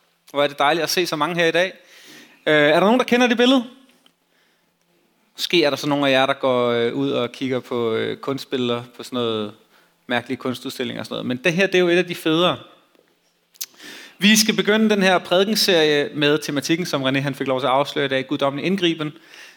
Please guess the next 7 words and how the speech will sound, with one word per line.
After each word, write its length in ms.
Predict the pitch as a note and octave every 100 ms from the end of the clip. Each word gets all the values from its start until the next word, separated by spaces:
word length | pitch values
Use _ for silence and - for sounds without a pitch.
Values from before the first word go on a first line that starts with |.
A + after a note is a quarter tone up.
| -
Vi 100 | C3+
har 120 | B2+
arbejdet 600 | - C3+ D#3+ E3 D3 C#3+
ud 320 | D#3 D#3+ D#3+
fra, 600 | D#3+ - C#3 C3 B2+ B2+
øh, 800 | B2 B2+ B2 B2 A#2+ A#2 A2 A2
sådan 480 | - C3+ B2 A#2+ B2